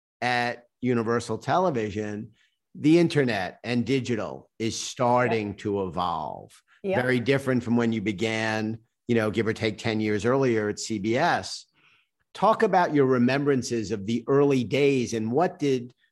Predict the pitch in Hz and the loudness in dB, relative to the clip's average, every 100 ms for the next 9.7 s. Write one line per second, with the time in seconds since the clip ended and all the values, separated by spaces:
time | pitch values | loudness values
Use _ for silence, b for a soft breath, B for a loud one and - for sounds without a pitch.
0 | _ - 143 139 - 135 131 120 120 120 | _ 0 0 0 -4 -4 -2 -2 -4 -6
1 | 120 - - 131 123 117 110 - 127 156 | -8 -8 -2 0 0 -4 -10 -8 -4 -4
2 | 127 107 95 - - _ _ _ 104 107 | -4 -8 -10 -16 -20 _ _ _ -10 -8
3 | 92 90 117 - _ _ _ - 226 220 | -8 -10 -12 -16 _ _ _ -6 0 2
4 | 143 - - _ _ _ 123 117 101 113 | 0 -8 -16 _ _ _ -4 -2 -2 -4
5 | 113 87 110 110 110 117 110 - 117 107 | -4 -4 -2 -2 -2 -4 -6 -4 -4 -2
6 | 107 110 151 160 156 156 151 135 - 135 | -4 -4 0 2 4 4 2 -2 -2 0
7 | 123 120 120 151 170 - b b - 123 | 0 -2 -4 -4 -6 -12 b b -4 0
8 | 135 135 156 156 147 156 156 - - - | 2 4 6 6 6 4 0 -10 -8 -2
9 | 131 135 185 - 180 170 170 | 0 0 -4 -6 -4 -4 -4